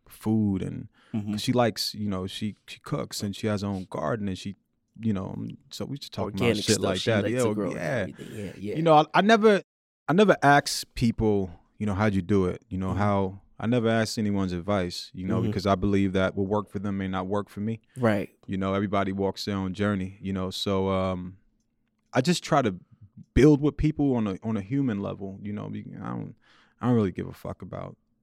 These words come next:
Speaker 2: The,
Speaker 1: not
Speaker 2: the
Speaker 1: necessarily, like, who you are. I respect who you are, but I wanna build with you as a human.
Speaker 2: Right.
Speaker 1: You know, I,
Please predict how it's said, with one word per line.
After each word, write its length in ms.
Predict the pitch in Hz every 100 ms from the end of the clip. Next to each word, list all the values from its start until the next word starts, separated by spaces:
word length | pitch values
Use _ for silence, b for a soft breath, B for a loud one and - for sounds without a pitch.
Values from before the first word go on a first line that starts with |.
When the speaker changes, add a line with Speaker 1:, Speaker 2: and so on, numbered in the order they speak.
| _ _ - 117
Speaker 2:
The, 80 | 110
Speaker 1:
not 60 | 131
Speaker 2:
the 60 | 123
Speaker 1:
necessarily, 260 | 123 - 101
like, 100 | -
who 200 | - 110
you 220 | 98 95
are. 180 | 110 98
I 40 |
respect 540 | 110 - - 127 -
who 120 | - 104
you 200 | 92 92
are, 100 | 92
but 120 | 95
I 20 |
wanna 220 | 110 127
build 260 | 95 101 101
with 160 | 92 -
you 80 |
as 120 | 90 98
a 40 |
human. 460 | 87 117 107 - -
Speaker 2:
Right. 280 | 107 82 -
Speaker 1:
You 120 | 95
know, 140 | 95 98
I, 220 | 104